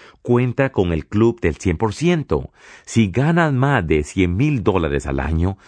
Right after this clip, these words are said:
formas parte del club del cien por ciento.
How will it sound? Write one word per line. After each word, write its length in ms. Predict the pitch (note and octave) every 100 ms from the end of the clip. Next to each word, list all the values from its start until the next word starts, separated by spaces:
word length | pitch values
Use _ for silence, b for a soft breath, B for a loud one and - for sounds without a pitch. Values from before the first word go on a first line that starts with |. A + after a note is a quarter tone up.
| b b
formas 460 | - D#2+ D#2 A2+ -
parte 400 | E2+ D#2 - G2
del 180 | G#2+ -
club 260 | G#2+ B2
del 120 | G2
cien 240 | F2+ F#2 D2
por 140 | A2+
ciento. 500 | - E3+ D3+ - B1